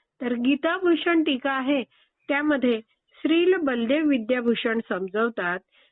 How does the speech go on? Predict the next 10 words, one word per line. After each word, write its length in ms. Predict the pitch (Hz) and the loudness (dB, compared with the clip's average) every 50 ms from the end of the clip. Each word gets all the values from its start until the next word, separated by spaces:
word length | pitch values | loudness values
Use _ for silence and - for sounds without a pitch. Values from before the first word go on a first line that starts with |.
| _ _ _ - | _ _ _ -2
की 80 | 320 | 0
भगवान 520 | 311 277 277 240 214 220 240 262 294 339 359 | 0 0 0 -2 -2 -2 0 0 0 0 -2
श्रीकृष्ण 600 | 359 - 320 311 277 277 262 262 - 262 269 320 392 - _ _ _ _ _ - | -2 0 0 0 2 0 0 0 0 0 0 0 -2 -6 _ _ _ _ _ -6
अर्जुनाला 640 | - 233 233 240 247 294 302 294 277 254 240 233 233 226 | -4 -4 0 2 2 4 4 4 2 2 0 0 -2 -2
म्हणत 320 | 220 220 202 196 185 - | -2 -2 -2 -4 -4 -4
आहेत 400 | 196 190 190 190 196 214 247 311 311 _ _ _ _ _ _ _ _ - | -4 -4 -2 -2 -2 -2 -2 -2 -4 _ _ _ _ _ _ _ _ 0
की 120 | 311 302 | 2 4
"मी 260 | 294 294 302 302 302 | 4 6 6 6 4
नित्य 540 | 277 262 262 302 339 - _ _ - 339 311 247 - | 4 4 4 2 0 -2 _ _ -4 -2 -2 -2 -2
परिवर्तनशील 1300 | - 247 240 233 285 339 339 320 285 269 254 - 277 262 262 247 247 - - - 294 277 294 302 302 294 | -2 0 2 2 2 2 2 0 0 -2 -2 -2 0 0 0 0 0 0 0 2 2 4 4 4 4 4